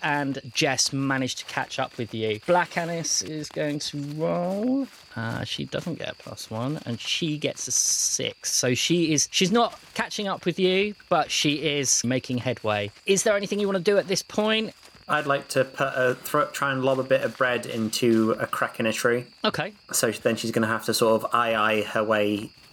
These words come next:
Speaker 2: into the tree <laughs> to get the bit of bread.
Speaker 1: You're running at the moment.
Speaker 2: I am, yeah.
Speaker 1: So I'm gonna ask you to take a minus to your,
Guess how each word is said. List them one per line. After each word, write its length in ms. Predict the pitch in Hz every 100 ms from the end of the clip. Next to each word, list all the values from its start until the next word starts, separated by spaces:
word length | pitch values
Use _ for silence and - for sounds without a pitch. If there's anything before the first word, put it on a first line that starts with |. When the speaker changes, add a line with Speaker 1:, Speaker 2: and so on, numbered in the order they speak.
| -
Speaker 2:
into 220 | 113 -
the 60 | -
tree 300 | - 123 107
<laughs> 140 | -
to 120 | - 135
get 340 | - 151 143
the 100 | 156
bit 180 | 139 139
of 140 | 127 -
bread. 260 | 123 107 - -
Speaker 1:
You're 600 | 156 175 208 190 190 165
running 600 | 147 151 185 185 185 180
at 100 | 165
the 80 | 147
moment. 540 | 123 117 117 143 165 -
Speaker 2:
I 120 | 123 110
am, 300 | 107 110 113
yeah. 300 | 104 104 104 - -
Speaker 1:
So 760 | - - - - 151 143 139 147
I'm 220 | - 151 156
gonna 160 | 151
ask 180 | 139 -
you 60 | 135
to 220 | - -
take 420 | - 131 127 - 139
a 500 | 127 123 123 127 - - -
minus 1300 | 127 135 139 143 147 147 147 147 120 113 - -
to 200 | - -
your, 640 | 123 117 110 120 117 117